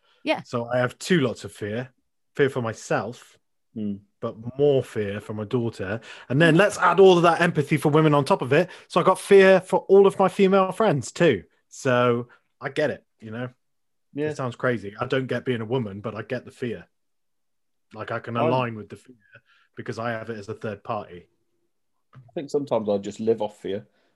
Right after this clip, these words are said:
Speaker 3: Like, I went to the bathroom just now, looked up
Speaker 2: <laughs>
Speaker 3: and almost, almost shat myself to see a spider, probably the size of a pea, just on the ceiling. And I, I freaked out. But, <laughs>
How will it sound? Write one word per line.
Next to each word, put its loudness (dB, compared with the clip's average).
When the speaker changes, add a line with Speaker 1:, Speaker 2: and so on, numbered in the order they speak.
Speaker 3:
Like, 2
I 2
went -2
to -8
the -4
bathroom 2
just -2
now, 2
looked 0
up 6
Speaker 2:
<laughs> -2
Speaker 3:
and 4
almost, 4
almost 4
shat -4
myself 0
to -6
see -2
a 0
spider, 2
probably -2
the -8
size -2
of -4
a -4
pea, -4
just -8
on -2
the -2
ceiling. -4
And -2
I, 2
I 2
freaked -10
out. -8
But, -2
<laughs> -20